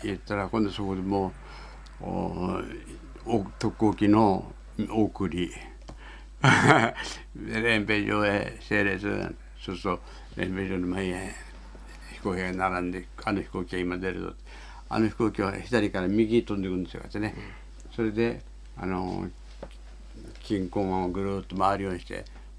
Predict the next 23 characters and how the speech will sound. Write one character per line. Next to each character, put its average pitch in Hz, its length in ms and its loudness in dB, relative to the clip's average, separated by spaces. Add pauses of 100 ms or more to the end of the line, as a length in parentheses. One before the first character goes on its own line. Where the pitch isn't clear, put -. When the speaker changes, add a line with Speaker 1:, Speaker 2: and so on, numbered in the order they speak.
Speaker 1:
も 131 160 4
う 156 60 6
一 151 60 2
回 123 200 6
回 101 180 4
っ 95 40 -8
て、 101 220 0
そ 92 60 0
れ 95 80 -2
か 87 140 0
ら 87 120 2
ず 82 60 -8
っ 87 80 -10
と、 85 100 -10 (540)
あ 95 80 2
の、 90 140 2
南 82 320 0
へ 82 40 -8
飛 87 160 -8
ん 87 60 -6
で - 80 -12
く 95 60 -10
る。 - 40 -12